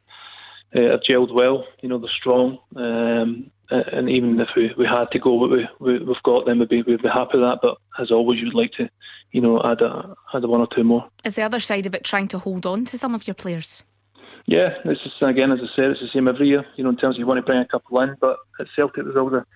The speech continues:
Speaker 1: the challenge of, you know, other clubs coming in and, and, and bidding for your players and, and want to take them. And, and that's,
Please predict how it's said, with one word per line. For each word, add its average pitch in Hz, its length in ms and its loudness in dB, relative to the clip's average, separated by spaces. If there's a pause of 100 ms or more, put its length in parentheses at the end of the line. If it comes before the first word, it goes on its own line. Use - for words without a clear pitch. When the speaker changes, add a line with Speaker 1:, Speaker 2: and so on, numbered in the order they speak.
(600)
Speaker 1:
the 127 140 -2
challenge 131 360 2
of, 123 140 2 (300)
you 127 120 0
know, 117 340 2 (380)
other 120 120 -2
clubs 123 380 0
coming 123 180 4
in 123 80 4
and, 117 240 -2 (100)
and, 117 240 -10
and 123 180 -2
bidding 123 240 0
for - 80 -6
your 117 100 2
players 123 340 2
and, 120 120 0
and - 200 2
want 123 140 2
to - 180 -2
take 127 100 2
them. 131 240 -2
And, 160 180 4
and 87 180 4
that's, 180 180 0